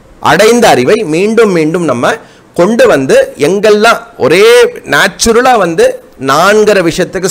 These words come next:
ஸ்பான்டேனியஸா அகம் body, அகம் mind அப்படின்னு வர இடத்துல,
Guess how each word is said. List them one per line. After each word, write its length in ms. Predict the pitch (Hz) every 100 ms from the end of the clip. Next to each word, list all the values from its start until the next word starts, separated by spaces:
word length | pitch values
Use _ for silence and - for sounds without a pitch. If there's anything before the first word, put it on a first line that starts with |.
| -
ஸ்பான்டேனியஸா 720 | 143 151 160 160 135 - 214 - - -
அகம் 440 | - 104 156 202 - -
body, 560 | 95 104 107 107 101 82 -
அகம் 280 | 92 131 131
mind 340 | 98 101 98
அப்படின்னு 420 | 92 95 123 139
வர 200 | 98 107
இடத்துல, 540 | 101 92 90 92 113